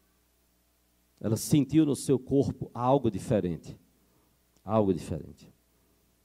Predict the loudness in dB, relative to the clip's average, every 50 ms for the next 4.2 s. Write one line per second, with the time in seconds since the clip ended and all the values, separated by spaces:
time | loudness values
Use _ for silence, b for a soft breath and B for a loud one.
0 | _ _ _ _ _ _ _ _ _ _ _ _ _ _ _ _ 2 4 4 6
1 | 6 6 6 6 6 4 6 6 6 6 6 4 -2 -4 -2 0 2 2 4 4
2 | 6 4 6 4 4 2 2 0 -2 -4 -4 0 2 4 6 8 8 8 10 10
3 | 10 10 10 8 4 2 2 4 6 6 6 4 2 0 2 0 0 -2 -2 -2
4 | -2 -2 -2 -4